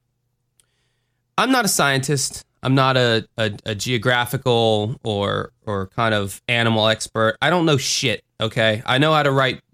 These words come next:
some music and, uh, edit some video. That's, that's all I really know how to do. Give me a guitar, I can entertain you, and I can say some stupid shit. That's, that's my skill set. So if I'm in the wilderness,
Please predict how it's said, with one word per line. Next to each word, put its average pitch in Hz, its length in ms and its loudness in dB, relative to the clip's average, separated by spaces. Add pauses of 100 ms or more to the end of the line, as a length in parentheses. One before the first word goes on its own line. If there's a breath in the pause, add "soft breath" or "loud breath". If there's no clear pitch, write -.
(120)
some 120 240 -2
music 127 480 0
and, 104 380 -2 (800)
uh, 107 520 0
edit 123 240 0
some 110 200 -2
video. 101 480 0
That's, - 320 -2
that's 120 240 0
all 123 140 2
I 110 80 2
really 107 240 0
know 98 120 -4
how 101 80 -4
to 95 80 -4
do. - 160 -10
Give 143 180 -2
me 196 120 2
a 202 40 0
guitar, 165 480 0
I 143 60 0
can 135 160 0
entertain 120 480 0
you, 107 320 -2 (640)
and 110 240 2
I 113 80 0
can 113 140 -4
say 117 240 0
some 113 260 -2
stupid 113 540 -4
shit. 95 320 -6 (1200)
That's, 170 240 0
that's 185 260 2
my 180 160 0
skill 151 320 0
set. 110 240 0
So 156 400 2 (800)
if 165 160 0
I'm 262 220 2
in 262 140 2
the 208 60 2
wilderness, 175 640 2